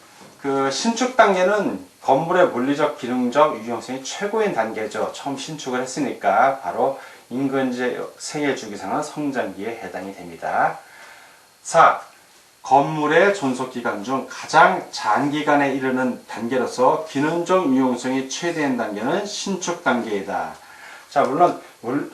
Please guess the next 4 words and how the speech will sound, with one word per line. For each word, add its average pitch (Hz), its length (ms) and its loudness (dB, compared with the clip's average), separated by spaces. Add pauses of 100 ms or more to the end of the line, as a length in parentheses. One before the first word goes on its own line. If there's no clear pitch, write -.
그 113 540 -8
기능적 196 680 6
유용성이 143 880 0 (720)
그 95 640 -8